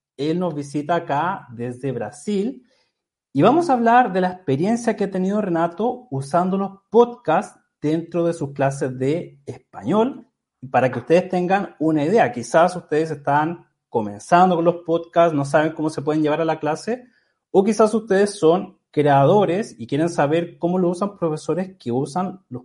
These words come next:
podcasts que ustedes crean. De seguro van a encontrar acá información muy, muy valiosa para mejorar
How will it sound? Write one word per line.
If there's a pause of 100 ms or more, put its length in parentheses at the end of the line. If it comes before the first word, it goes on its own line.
podcasts
que
ustedes
crean. (380)
De
seguro
van
a
encontrar
acá
información
muy,
muy
valiosa
para
mejorar